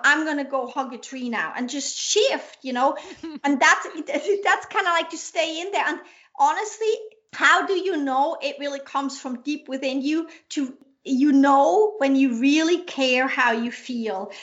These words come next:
Speaker 1: when you focus and make it a priority how you feel as a mom,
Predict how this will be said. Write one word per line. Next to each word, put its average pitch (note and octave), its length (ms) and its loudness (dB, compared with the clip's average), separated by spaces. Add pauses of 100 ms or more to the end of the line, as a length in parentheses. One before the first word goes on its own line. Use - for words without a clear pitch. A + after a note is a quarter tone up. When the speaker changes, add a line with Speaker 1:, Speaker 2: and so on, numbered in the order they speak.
Speaker 1:
when C#4 160 6
you C#4+ 120 4
focus F#4 880 0
and C#4 100 -4
make D4 180 -6
it C#4 80 -6
a C4 40 -10 (140)
priority C#4 500 0
how B3 320 -2
you C#4+ 300 2
feel C#4 400 -2
as A#3+ 140 -8
a A#3+ 60 -4
mom, G#3+ 480 2